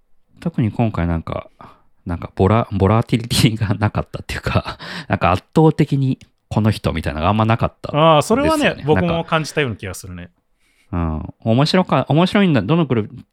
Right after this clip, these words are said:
Speaker 1: コンビも面白いんだけど、なんかみんな、こう、なんていうの？安定してるって感じがして。
Speaker 2: うん。
Speaker 1: うん。
Speaker 2: いや、まあなんか、ね、でもなんか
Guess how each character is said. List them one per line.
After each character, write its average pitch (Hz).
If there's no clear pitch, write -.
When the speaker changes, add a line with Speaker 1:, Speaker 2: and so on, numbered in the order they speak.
Speaker 1:
コ 139
ン 117
ビ 104
も 87
面 110
白 165
い 147
ん 127
だ 95
け 90
ど、 87
な 120
ん 117
か 85
み 117
ん 143
な、 131
こ 92
う、 -
な 92
ん 82
て -
い -
う -
の？ -
安 107
定 110
し -
て 123
る 110
っ -
て -
感 -
じ 95
が -
し 123
て。 120
Speaker 2:
う 117
ん。 110
Speaker 1:
う 98
ん。 76
Speaker 2:
い -
や、 120
ま 117
あ -
な 127
ん 151
か、 -
ね、 98
で 135
も 110
な 143
ん 127
か 95